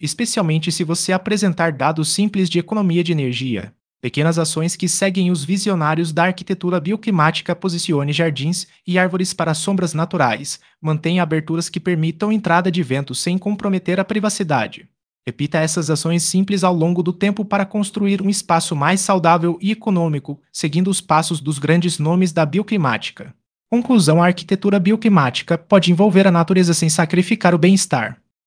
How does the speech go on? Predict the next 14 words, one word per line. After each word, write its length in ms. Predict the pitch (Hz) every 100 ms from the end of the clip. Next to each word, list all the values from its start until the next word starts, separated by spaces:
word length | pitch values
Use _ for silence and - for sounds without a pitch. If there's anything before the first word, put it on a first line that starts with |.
| -
Com 120 | 165
passos 380 | 156 170 - 175
simples, 560 | - 175 156 110 - _ -
é 80 |
possível 380 | 202 226 208 202
adaptar 420 | 202 202 - 175
esses 260 | 180 190 214
conceitos 600 | - 202 - 214 214 165
ao 100 | 160
seu 180 | - 160
projeto. 600 | 156 190 147 123 - 101 _
Janelas 440 | - 143 165 196 151
bem 220 | 131 180
posicionadas, 920 | 202 208 214 - 175 160 143 143 -